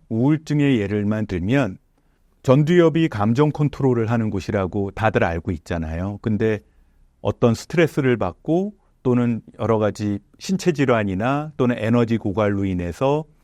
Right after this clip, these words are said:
그 감정 조절 능력이 떨어졌어요. 그래서 우울증이 심하게 빠지고 충동 조절도 안 되는데,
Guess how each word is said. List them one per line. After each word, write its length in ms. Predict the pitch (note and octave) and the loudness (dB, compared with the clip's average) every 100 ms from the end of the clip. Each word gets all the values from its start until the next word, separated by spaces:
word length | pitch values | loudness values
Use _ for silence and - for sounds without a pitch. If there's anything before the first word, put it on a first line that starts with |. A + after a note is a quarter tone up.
| _ | _
그 100 | B2 | -6
감정 420 | - A2 C3 D#3 | -4 0 2 2
조절 280 | C3+ B2 B2+ | 2 2 2
능력이 360 | A#2+ A2+ G#2 A2 | 0 0 -2 0
떨어졌어요. 680 | D#3+ F3 D#3+ G2+ - F#2 F2 | 0 0 0 -4 -4 -6 -6
그래서 300 | A2+ A2 A#2+ | -2 0 0
우울증이 520 | G#2 A#2 A#2 A2+ A2 | 0 0 -2 -2 -4
심하게 360 | - D#3+ C#3 B2 | -2 -2 0 0
빠지고 560 | - B2+ - A2 D3 | 0 -2 -2 -4 -4
충동 400 | D3+ G#3 G#3+ G#3 | -2 0 2 2
조절도 460 | F3 D#3 C3+ A#2 A#2 | 2 2 2 2 2
안 200 | F#2 F2 | 0 -2
되는데, 640 | G2 F#2+ E2+ F#2 C#3 F2 | 0 -2 -2 -2 -2 -2